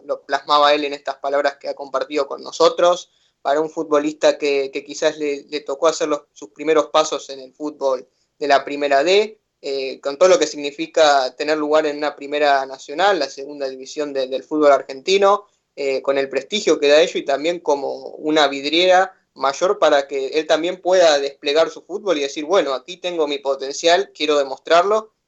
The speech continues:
y, y voy a justificar también por qué se fijaron en mí, ¿verdad? Entonces, me parece muy valorable, estas apuestas siempre son, son interesantes como para, para encarar a futuro y no solamente eso, sino que también el aporte que puede darle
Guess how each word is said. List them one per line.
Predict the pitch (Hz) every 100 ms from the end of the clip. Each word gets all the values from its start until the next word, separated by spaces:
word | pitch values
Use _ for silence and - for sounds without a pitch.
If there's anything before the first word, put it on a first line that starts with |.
| _
y, | - 139 131 127 117
y | 135
voy | 139 156
a | 151
justificar | - 143 - 143 143 156
también | 156 139 151 156
por | 139 139
qué | 160 156
se | 147
fijaron | 139 - 143 135
en | 135
mí, | 156 131
¿verdad? | 123 139 143 - _ _ _
Entonces, | 147 147 170 170 175 165 147 -
me | 143
parece | 139 143 151 151 139
muy | 135 147 156
valorable, | 143 139 160 185 165
estas | - 143
apuestas | 135 - 156 143
siempre | - 156 139
son, | 139 143 135 - _ _
son | - 147
interesantes | 139 139 135 - 151 139
como | - 135 123
para, | 135 135 131 123
para | 139 139
encarar | 139 139 156
a | 147
futuro | 151 - 202
y | 185
no | 151
solamente | 151 143 143 143 180
eso, | - 139
sino | 143 143
que | 147
también | 139 139 147 160 175 - _ -
el | 139
aporte | 139 - 165 165 143
que | 139
puede | 147 147
darle | 147 156 156 151 151